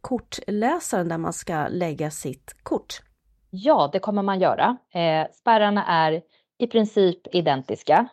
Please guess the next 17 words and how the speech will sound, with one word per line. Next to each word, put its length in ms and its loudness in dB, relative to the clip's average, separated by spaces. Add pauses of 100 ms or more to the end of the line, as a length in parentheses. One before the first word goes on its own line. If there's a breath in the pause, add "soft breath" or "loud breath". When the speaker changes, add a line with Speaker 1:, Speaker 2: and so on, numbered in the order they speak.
Speaker 2:
Enda 260 4
skillnaden 400 2
är 220 2
att 300 -2
de 240 0
är 40 2
lite 380 2
högre, 580 2
de 200 0
nya. 280 -2 (520 soft breath)
Men 280 2
man 160 2
kommer 280 0
absolut 500 -2
att 80 0
känna 260 2
igen 340 2